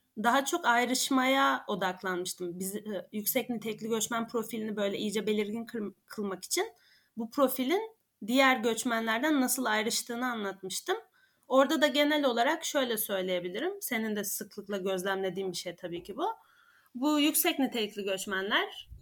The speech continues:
çok daha iyi eğitimli, modern yaşam tarzına sahipler. Yani yaşam şar-, tarzı anlamında ayrışıyorlar ex-, eski göçmenlerden. Ee,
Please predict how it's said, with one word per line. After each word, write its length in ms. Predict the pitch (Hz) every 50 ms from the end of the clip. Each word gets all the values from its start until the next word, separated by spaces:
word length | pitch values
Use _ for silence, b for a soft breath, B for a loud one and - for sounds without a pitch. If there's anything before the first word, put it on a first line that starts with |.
| - -
çok 300 | - - 226 214 - -
daha 220 | 320 320 349 349
iyi 220 | 320 320 311 320
eğitimli, 640 | 320 320 311 311 311 311 311 302 311 320 330 349 381 - - - - _ _ _ -
modern 420 | 220 233 233 208 277 285 302 311
yaşam 420 | 311 311 302 302 - 311 285 294 285
tarzına 600 | 285 302 277 262 269 277 262 269 277 277 277 277
sahipler. 760 | 269 - 269 254 254 254 254 - 262 269 269 294 285 - - b b b b b b b
Yani 220 | - 220 220 220 214
yaşam 380 | 220 214 220 - 277 262 262
şar-, 280 | 262 - 254 220 214 -
tarzı 380 | - 247 220 214 220 214 247 240
anlamında 400 | 233 226 220 226 226 233 233 254
ayrışıyorlar 600 | 247 226 185 180 - - 190 180 175 175 - -
ex-, 360 | - 175 175 - - - - -
eski 360 | - 185 180 - - - 185
göçmenlerden. 920 | 170 180 170 165 - - 180 170 170 175 175 165 165 170 180 240 349 403 427 b b b b b b b b b b b b
Ee, 40 | -